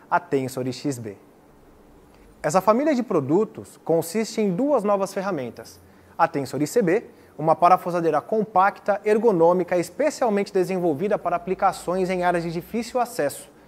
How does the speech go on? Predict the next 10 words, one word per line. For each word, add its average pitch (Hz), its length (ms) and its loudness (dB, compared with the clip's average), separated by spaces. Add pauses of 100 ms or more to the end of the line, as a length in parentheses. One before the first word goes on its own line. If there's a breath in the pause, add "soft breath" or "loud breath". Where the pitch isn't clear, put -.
(340 loud breath)
Além 170 220 4
da 180 100 4
Tensor 180 360 -2
I 208 40 2
T 233 160 0
B, 135 300 0 (420 loud breath)
uma 147 160 4
parafusadeira 160 600 4
à 143 40 6
bateria 147 600 0